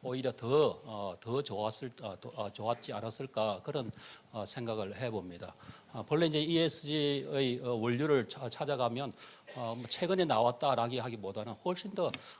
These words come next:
어, 오래 전부터 나왔다고 할 수 있겠습니다. 한 사오십, 한 오십 년 전부터,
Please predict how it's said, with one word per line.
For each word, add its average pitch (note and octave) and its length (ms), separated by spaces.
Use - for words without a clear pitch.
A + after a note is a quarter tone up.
어, A2+ 220
오래 D3+ 200
전부터 A2+ 380
나왔다고 G2+ 520
할 G#2+ 120
수 - 140
있겠습니다. G2 400
한 B2 80
사오십, C#3+ 560
한 C3 100
오십 C#3 320
년 F3 140
전부터, A#2+ 500